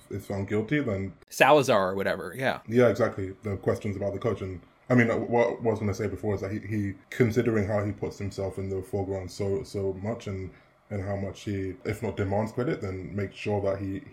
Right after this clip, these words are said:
Speaker 1: receives credit for all, all, all the positive things that happen in, in his player's careers.
Speaker 2: Mm-hmm.
Speaker 1: And in this moment where his player has received two counts of in-, intentional doping, two four-year, two four-year bans,
Speaker 2: Yeah.
Speaker 1: then again, he has even more to, you know, to answer for, I think. And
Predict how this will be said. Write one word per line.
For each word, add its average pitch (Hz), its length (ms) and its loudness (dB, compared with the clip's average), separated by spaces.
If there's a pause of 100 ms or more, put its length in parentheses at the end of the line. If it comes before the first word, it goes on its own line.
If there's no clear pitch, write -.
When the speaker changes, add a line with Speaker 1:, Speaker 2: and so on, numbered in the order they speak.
Speaker 1:
receives 107 340 -2
credit 101 280 -2
for 104 100 -6
all, 101 180 0 (260)
all, 107 80 -4
all 104 60 -2
the 101 80 0
positive 101 440 -2
things 104 260 -2
that 101 100 0
happen 104 260 -2
in, 101 260 -4
in 98 100 -4
his 98 140 -6
player's 95 280 -6
careers. 107 340 2
Speaker 2:
Mm-hmm. 120 120 2
Speaker 1:
And 147 140 -2 (360)
in 113 120 2
this 107 180 4
moment 113 320 4
where 101 260 2
his 98 380 -2 (140)
player 101 220 0
has 95 200 -2
received 101 380 -4 (100)
two 127 240 0
counts 104 400 -2
of 95 140 -2 (180)
in-, 104 180 -4
intentional 98 540 -4
doping, 110 480 -2 (120)
two 127 260 0
four-year, 98 560 0 (480)
two 160 200 2
four-year 101 380 -2
bans, 95 280 -4
Speaker 2:
Yeah. 101 120 0 (140)
Speaker 1:
then 98 400 -4 (600)
again, 107 360 0
he 110 100 -2
has 104 180 2
even 95 200 0
more 101 180 4
to, 98 200 -4 (400)
you 104 100 -2
know, 92 140 -4
to - 140 -8
answer 98 280 -6
for, 95 240 -4
I - 20 -12
think. 90 260 -10
And 90 280 -10